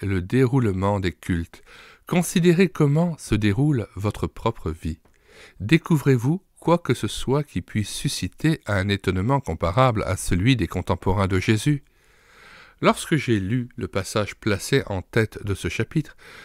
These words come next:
je me suis demandé si nous autres, pasteurs et membres du peuple de Dieu,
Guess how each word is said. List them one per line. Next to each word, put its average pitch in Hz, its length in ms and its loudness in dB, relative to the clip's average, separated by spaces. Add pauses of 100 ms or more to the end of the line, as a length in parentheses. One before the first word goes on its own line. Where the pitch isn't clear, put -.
(120)
je - 140 2
me 143 120 6
suis - 220 0
demandé 104 580 0
si - 220 -6
nous 113 220 2
autres, 135 320 2 (220)
pasteurs 110 500 2
et 82 80 -2
membres 92 380 0
du 95 120 -6
peuple 92 300 0
de 110 120 4
Dieu, 131 280 6